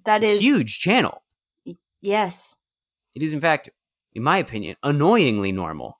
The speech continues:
Speaker 2: as far as its content on YouTube goes.
Speaker 1: Yeah.
Speaker 2: Damn, I forgot. Oh, this is so fun. I forgot how much it is, how awesome it is to just look at random people's YouTube channels. If you comment on a Nostalgia Critic video and you don't,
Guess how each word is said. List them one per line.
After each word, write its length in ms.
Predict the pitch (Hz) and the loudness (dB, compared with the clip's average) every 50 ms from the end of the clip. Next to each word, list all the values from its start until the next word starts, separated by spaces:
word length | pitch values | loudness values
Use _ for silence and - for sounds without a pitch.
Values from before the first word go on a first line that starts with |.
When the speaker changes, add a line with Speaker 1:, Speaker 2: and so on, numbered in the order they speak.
| _ _ | _ _
Speaker 2:
as 180 | - 107 101 - | -6 -6 -6 -4
far 220 | - 117 110 104 101 | -2 0 0 2 0
as 140 | 95 - - | 0 -2 -6
its 220 | 110 - - - - _ - - - - - | -10 -10 -12 -12 -14 _ -18 -18 -16 -14 -8
content 480 | - 110 101 101 92 - 98 90 80 | -4 -2 -2 0 -2 -2 -4 -4 -4
on 160 | 90 85 87 87 | -4 -4 -4 -4
YouTube 340 | 85 82 - 85 80 73 - | -6 -6 -6 -8 -8 -8 -6
goes. 380 | - 65 62 52 - - - _ _ _ _ _ _ _ _ _ _ _ _ _ _ _ - | -6 -6 -4 -6 -8 -10 -12 _ _ _ _ _ _ _ _ _ _ _ _ _ _ _ -8
Speaker 1:
Yeah. 280 | 247 208 202 185 175 180 _ _ _ _ _ _ _ _ _ _ _ _ _ _ _ _ _ _ _ _ _ - | -4 -2 -2 -2 -4 -6 _ _ _ _ _ _ _ _ _ _ _ _ _ _ _ _ _ _ _ _ _ -18
Speaker 2:
Damn, 280 | 104 104 98 82 - - | -14 -14 -14 -14 -14 -16
I 60 | - 120 | -18 -18
forgot. 220 | 123 123 117 - - _ | -14 -10 -10 -12 -12 _
Oh, 180 | 113 117 120 104 | -10 -6 -4 -4
this 140 | 95 135 151 | -4 -4 -6
is 120 | 139 110 - | -8 -8 -6
so 200 | - 120 120 113 | -6 -6 -6 -6
fun. 260 | - 117 120 95 - - | -6 -6 -8 -8 -8 -12
I 40 | 98 | -18
forgot 360 | - - 107 123 127 135 - | -12 -6 -2 -2 -2 -2 -2
how 80 | - 104 | -4 -6
much 240 | 104 110 110 - - | -6 -6 -6 -6 -8
it 80 | 92 | -8
is, 100 | 101 101 - _ | -8 -8 -10 _
how 180 | - 104 117 120 - _ _ _ | -6 -6 -6 -6 -8 _ _ _
awesome 360 | - 107 127 135 - - 110 101 | 0 0 0 0 0 -4 -8 -8
it 80 | 85 | -8
is 120 | 85 82 - | -8 -10 -12
to 40 | 98 | -14
just 160 | 98 87 98 | -14 -12 -10
look 120 | 110 107 | -10 -10
at 100 | 110 - | -10 -10
random 360 | - 87 92 98 104 104 101 92 | -10 -8 -6 -4 -4 -4 -4 -4
people's 340 | 104 101 - - 90 82 82 | -6 -8 -6 -8 -8 -8 -6
YouTube 300 | 90 95 - - 67 - | -8 -8 -8 -10 -12 -10
channels. 420 | - 73 62 57 - - - - _ _ _ _ _ _ _ _ _ _ _ _ _ _ _ - - - _ _ _ - - 78 - - | -10 -12 -10 -12 -14 -14 -16 -18 _ _ _ _ _ _ _ _ _ _ _ _ _ _ _ -20 -20 -20 _ _ _ -20 -20 -20 -18 -14
If 120 | 92 92 113 | -8 -4 -4
you 80 | 151 151 | -2 0
comment 380 | - 147 151 147 131 117 - | 0 0 2 2 0 0 0
on 100 | 123 110 | 0 0
a 60 | 107 107 | 0 -2
Nostalgia 420 | 101 92 - - 104 104 - - | -4 -4 -2 -2 -2 -2 -2 -4
Critic 240 | - - 87 85 - | -10 -8 -8 -8 -8
video 280 | 90 87 82 80 80 85 | -8 -8 -6 -6 -8 -8
and 140 | 90 87 101 | -8 -8 -8
you 80 | 113 | -8
don't, 260 | 104 - 104 110 - | -4 -2 0 0 0